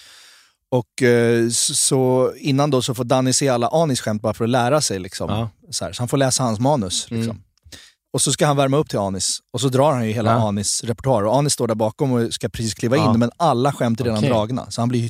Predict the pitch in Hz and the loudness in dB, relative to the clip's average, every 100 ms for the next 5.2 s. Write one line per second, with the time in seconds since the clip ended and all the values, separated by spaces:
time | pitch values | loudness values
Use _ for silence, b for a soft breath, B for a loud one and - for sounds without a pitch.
0 | - - 180 113 - 120 - - 92 80 | -8 -2 -2 -2 -6 -8 -8 -12 -14 -8
1 | 104 110 98 95 92 82 80 92 - 92 | -6 -2 -2 -4 -8 -10 -14 -18 -12 -12
2 | - - 117 110 120 127 110 - - 98 | -12 -12 -6 -2 0 -2 -2 -4 -4 -4
3 | 98 98 110 - 101 127 104 104 135 123 | -6 -8 -10 -10 -8 -6 -4 2 4 4
4 | 143 104 127 110 101 90 123 127 107 107 | -2 -6 -6 -6 -10 -6 -2 -2 -4 -8
5 | 92 | -6